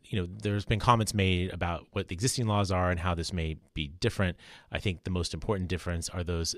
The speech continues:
sensitive sites, the schools, parks, waterways, canyons, uh, sh-, homeless shelters, places where we wanna control the time, manner, and place, uh, of encampments in those areas in order to boost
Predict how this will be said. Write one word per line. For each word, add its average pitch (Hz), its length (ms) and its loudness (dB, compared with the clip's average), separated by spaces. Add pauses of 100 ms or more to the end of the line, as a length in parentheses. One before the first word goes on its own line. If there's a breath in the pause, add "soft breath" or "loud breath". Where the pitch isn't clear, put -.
sensitive 92 400 0
sites, 80 460 -2 (340 soft breath)
the - 60 -6
schools, 85 520 0 (120)
parks, - 360 -2
waterways, 85 440 0
canyons, 85 580 -4 (320 loud breath)
uh, 82 160 -2
sh-, - 200 -4
homeless 95 340 2
shelters, - 480 -2 (240 loud breath)
places 123 360 2
where 95 300 4
we 98 160 2
wanna 92 420 0 (180)
control 98 300 0
the 90 60 0
time, 95 260 0
manner, 87 180 -2
and 87 120 -4
place, - 420 -2 (320 loud breath)
uh, 80 220 -8
of 92 200 2
encampments 87 480 0
in 90 80 2
those 82 220 2
areas 87 420 0
in 87 80 -2
order 85 160 2
to - 140 -6
boost 82 380 -4